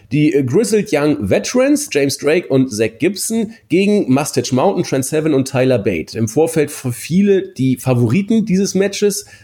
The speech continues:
Trent Seven und Tyler Bate waren eigentlich prädestiniert dafür, hier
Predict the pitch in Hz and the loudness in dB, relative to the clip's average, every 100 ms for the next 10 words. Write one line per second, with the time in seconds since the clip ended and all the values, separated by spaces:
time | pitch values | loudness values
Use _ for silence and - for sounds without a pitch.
0 | - 120 123 151 143 131 123 123 123 104 | -6 -2 -2 0 0 0 0 0 2 2
1 | 117 139 - - - _ - - 131 - | 2 0 -2 -18 -20 _ -10 -4 -4 -2
2 | - 143 143 131 123 123 120 127 - 127 | 0 0 0 0 0 0 0 0 2 -2
3 | - 107 127 | -2 0 0